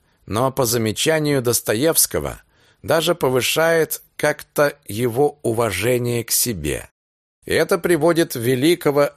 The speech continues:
изобразителя русской души и жизни в недоумение. Вот это-то уважение к себе и сбивает меня с толку, что есть дураки и болтуны. Конечно, тому нечего удивляться,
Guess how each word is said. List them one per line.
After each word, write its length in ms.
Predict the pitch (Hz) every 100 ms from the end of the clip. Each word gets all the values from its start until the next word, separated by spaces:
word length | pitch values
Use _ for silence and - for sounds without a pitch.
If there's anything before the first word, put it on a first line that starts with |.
| -
изобразителя 960 | 107 117 107 117 104 151 143 131 117
русской 400 | 120 143 - 104
души 480 | 90 92 - 156 151 -
и 120 | 110
жизни 600 | 90 127 170 139 143 143 -
в 120 | 90
недоумение. 1040 | 101 131 120 127 117 80 69 60 58 53 _ _ _ _ _
Вот 320 | - 117 139 -
это-то 420 | 170 180 170 170
уважение 680 | 156 135 135 117 175 156 135
к 80 | 113
себе 560 | - 123 85 147 165 -
и 80 | 143
сбивает 680 | 127 92 101 98 160 165 -
меня 280 | 139 143 135
с 120 | -
толку, 600 | - 156 104 - 64 - _ _ _ _
что 220 | - -
есть 440 | 98 151 139 - -
дураки 560 | 107 113 110 - 170
и 40 | 143
болтуны. 760 | 131 135 - 131 156 156 82 _ _ _ _
Конечно, 640 | 80 90 147 - 139 131
тому 500 | 113 120 123 147 151 -
нечего 480 | 110 147 - 147 135
удивляться, 920 | 131 127 135 160 175 131 - 71 62